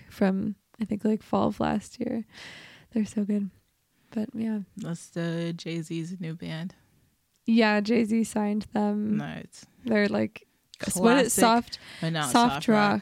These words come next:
Speaker 1: rock.
Speaker 2: They're soft rock, not classic
Speaker 1: And it's
Speaker 2: rock.
Speaker 1: four siblings, and they're so talented.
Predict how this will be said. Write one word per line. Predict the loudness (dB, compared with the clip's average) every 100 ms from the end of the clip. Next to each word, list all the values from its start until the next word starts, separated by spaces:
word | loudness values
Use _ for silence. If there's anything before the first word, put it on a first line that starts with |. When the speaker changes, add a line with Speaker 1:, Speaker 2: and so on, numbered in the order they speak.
| -6
Speaker 1:
rock. | -18 -20 _
Speaker 2:
They're | 0
soft | 2 2 2
rock, | 0 -4 -4
not | -6 -6
classic | -8 -2 4
Speaker 1:
And | 4
it's | 4
Speaker 2:
rock. | 2
Speaker 1:
four | 2 4
siblings, | 2 2 2 4 2 2 0 -4 -2
and | 0 2
they're | 2 2 0
so | -2 0 0
talented. | -2 -4 -4 -4 -6